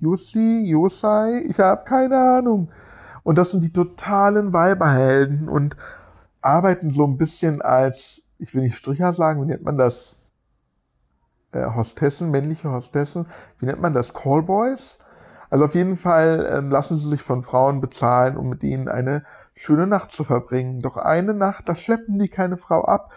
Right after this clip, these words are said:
die sind ihnen irgendwie alle zu <laughs> hässlich, wie gemein, ja.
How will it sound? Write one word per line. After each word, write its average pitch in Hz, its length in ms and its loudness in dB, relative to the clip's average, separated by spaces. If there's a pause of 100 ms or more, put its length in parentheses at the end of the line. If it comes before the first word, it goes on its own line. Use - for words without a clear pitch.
(280)
die 175 460 -2
sind 180 300 -4 (200)
ihnen 180 320 -4
irgendwie 170 360 0
alle 143 200 2
zu 147 260 -10
<laughs> - 60 -18
hässlich, 190 640 0
wie 131 80 -4
gemein, 120 440 -2
ja. 123 220 -4